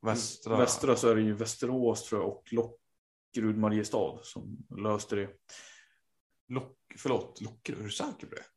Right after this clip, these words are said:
Speaker 2: Ja, men det är jag rätt säker på. Eh, tvåa
Speaker 1: Det
Speaker 2: efter Västerås.
Speaker 1: Okej, ja, jag har för mig att jag läste något, någon artikel här med Ellen Lundin när man skrev att, och jag, jag följer inte Allsvenskan jättebra alls, som ni märker, så att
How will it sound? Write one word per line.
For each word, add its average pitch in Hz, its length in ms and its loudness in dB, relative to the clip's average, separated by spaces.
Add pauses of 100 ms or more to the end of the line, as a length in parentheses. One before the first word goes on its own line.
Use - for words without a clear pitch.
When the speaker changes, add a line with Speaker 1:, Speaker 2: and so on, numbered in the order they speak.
(260)
Speaker 2:
Ja, 117 300 2
men 156 100 2
det 135 60 4
är 180 40 4
jag 226 80 4
rätt 226 60 0
säker 110 160 -2
på. - 280 0 (220)
Eh, 139 120 0
tvåa 139 480 8
Speaker 1:
Det 135 100 4
Speaker 2:
efter 120 240 8
Västerås. 110 680 0 (760)
Speaker 1:
Okej, 131 560 -4
ja, 131 220 0
jag 123 80 0
har 127 60 0
för 131 200 -2
mig 113 100 2
att 107 100 -4
jag 113 60 4
läste 113 280 0
något, 110 260 -2 (280)
någon 110 260 0
artikel 107 420 -4
här 101 80 0
med 101 120 -2
Ellen 107 220 -2
Lundin 110 440 -6
när - 140 -6
man 104 180 -4
skrev 98 380 -6
att, - 140 -18 (1040)
och - 160 -14
jag, 78 280 -6
jag 113 200 0
följer 113 280 6
inte 101 500 -4
Allsvenskan 104 500 -4 (220)
jättebra 104 800 -4
alls, - 500 -6
som - 200 -14
ni 101 80 -8
märker, 101 280 -10
så - 120 -12
att - 80 -18